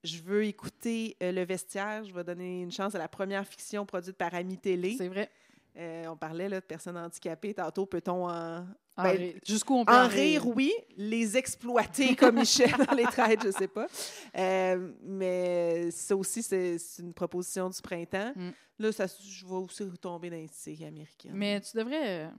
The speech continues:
Speaker 2: quand même donner une petite chance au chef. J'aime tellement les chefs!
Speaker 1: Ouais,
Speaker 2: Oh
Speaker 1: c'est
Speaker 2: my
Speaker 1: une bonne
Speaker 2: God!
Speaker 1: saison, ouais,
Speaker 2: Ah,
Speaker 1: ouais.
Speaker 2: c'est une bonne saison, c'est un all-star. C'est sûr que ça va être bon. Je veux dire, c'est les meilleurs de, ben, pas nécessairement les meilleurs, mais c'est un de chaque saison. C'est des gens qui sont tous devenus des chefs professionnels aujourd'hui.
Speaker 1: Ah, je vais peut-être en
Speaker 2: Euh,
Speaker 1: parler à ma fille qui aime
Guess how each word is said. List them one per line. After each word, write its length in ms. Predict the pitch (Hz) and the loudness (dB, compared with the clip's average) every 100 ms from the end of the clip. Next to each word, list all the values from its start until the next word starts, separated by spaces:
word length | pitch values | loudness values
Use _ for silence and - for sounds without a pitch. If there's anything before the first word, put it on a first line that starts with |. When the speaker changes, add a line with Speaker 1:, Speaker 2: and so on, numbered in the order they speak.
| - - _ | -20 -20 _
Speaker 2:
quand 140 | 233 233 | -4 -2
même 140 | 240 | -2
donner 160 | 185 180 | -4 -6
une 60 | |
petite 180 | 165 - | -10 -14
chance 220 | 170 175 160 - - - _ - | -12 -12 -14 -20 -20 -20 _ 0
au 240 | 185 175 | 2 2
chef. 680 | - - 285 - - - - - _ - - - - | -2 0 0 -2 -16 -16 -18 -20 _ -20 -20 -18 -4
J'aime 320 | 165 226 226 | 4 6 8
tellement 340 | 247 269 262 | 6 8 8
les 160 | 320 349 | 8 8
chefs! 160 | 392 440 | 8 10
Speaker 1:
Ouais, 480 | 494 554 539 523 381 | 12 12 12 12 10
Speaker 2:
Oh 40 | 427 | 10
Speaker 1:
c'est 60 | 453 | 10
Speaker 2:
my 40 | 233 | 12
Speaker 1:
une 40 | |
bonne 120 | 415 | 12
Speaker 2:
God! 80 | 508 | 12
Speaker 1:
saison, 580 | 539 240 226 254 226 226 | 12 8 6 4 2 2
ouais, 80 | 247 | 6
Speaker 2:
Ah, 100 | 254 | 8
Speaker 1:
ouais. 40 | 311 | 8
Speaker 2:
c'est 80 | 311 | 4
une 60 | 214 | 2
bonne 100 | 202 | 2
saison, 320 | 208 226 220 | 0 0 -2
c'est 100 | 196 | -2
un 140 | 175 | -2
all-star. 460 | 180 - 220 202 175 - _ | -2 0 0 0 -4 -10 _
C'est 140 | 180 | -6
sûr 120 | - 226 | -2 0
que 40 | |
ça 80 | 190 | 2
va 80 | 180 | 2
être 80 | |
bon. 260 | 180 208 185 | 4 2 0
Je 60 | 185 | -4
veux 60 | |
dire, 100 | 185 | -4
c'est 120 | 180 190 | -2 -2
les 60 | |
meilleurs 260 | 190 185 208 | 0 2 2
de, 160 | 190 - | 2 -2
ben, 160 | 180 - _ | -4 -6 _
pas 120 | 175 | -6
nécessairement 240 | 185 196 196 | -4 -4 -4
les 100 | 190 | -2
meilleurs, 320 | 190 196 220 | -2 -2 -2
mais 100 | 190 | -4
c'est 160 | 196 185 | -6 -2
un 140 | 214 | 0
de 100 | 202 | 0
chaque 180 | 175 196 | -2 -4
saison. 340 | 190 185 214 240 - - | -2 0 0 -2 -6 -16
C'est 120 | 202 | -6
des 140 | 196 | -2
gens 140 | 196 220 | 0 -2
qui 60 | |
sont 160 | 214 190 | -2 -6
tous 180 | - 208 | -6 -6
devenus 280 | 190 196 185 | -4 -4 -6
des 100 | 170 | -6
chefs 200 | 196 - | -8 -6
professionnels 520 | 185 180 180 196 196 | -4 -4 -4 -2 0
aujourd'hui. 420 | 175 180 190 240 | 0 -2 -2 -2
Speaker 1:
Ah, 180 | 170 160 | -2 -6
je 80 | 165 | -2
vais 60 | 196 | 4
peut-être 180 | 285 | 6
en 60 | 269 | 6
Speaker 2:
Euh, 40 | |
Speaker 1:
parler 180 | 226 220 | 6 6
à 40 | 220 | 4
ma 140 | 185 | 2
fille 240 | - 196 | 0 -2
qui 80 | |
aime 80 | 190 | 2